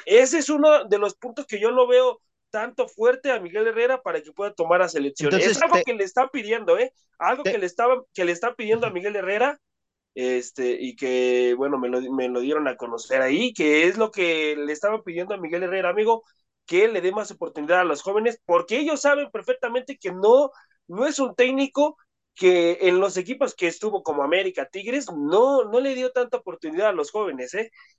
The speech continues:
Speaker 1: Y
Speaker 2: Ujú.
Speaker 1: Almada, bueno, Almada va, va a poner, eh, una, una, u-, un equipo importante de jóvenes. Además, ya lo dijo él, que está la materia prima para que sea una selección atractiva. Entonces, pues yo creo,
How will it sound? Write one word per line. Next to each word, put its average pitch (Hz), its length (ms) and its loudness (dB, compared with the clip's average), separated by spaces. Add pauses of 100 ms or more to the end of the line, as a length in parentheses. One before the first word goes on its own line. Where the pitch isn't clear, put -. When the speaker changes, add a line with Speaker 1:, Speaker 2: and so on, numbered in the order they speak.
(100)
Speaker 1:
Y 151 100 -2
Speaker 2:
Ujú. 185 100 4
Speaker 1:
Almada, 220 520 2 (220)
bueno, 180 440 -2
Almada 160 400 -2
va, 247 220 2
va 226 140 2
a 269 60 -4
poner, 226 340 0 (200)
eh, 156 420 -4 (300)
una, 202 400 0
una, 180 600 0
u-, 113 140 -10 (360)
un 175 380 -6
equipo 262 300 -6
importante 196 600 -4
de 165 100 0
jóvenes. 247 460 2
Además, 165 360 -2
ya 254 140 2
lo 240 100 2
dijo 240 240 -2
él, 254 180 4
que - 80 -14
está 196 220 -8
la 247 100 0
materia 208 480 -4
prima 226 360 0 (380)
para 190 280 0
que 156 100 -14
sea 170 140 -4
una 233 160 4
selección 185 400 -4
atractiva. 190 640 0 (320)
Entonces, 190 640 -2 (340)
pues 139 400 -4
yo 185 240 2
creo, 277 340 2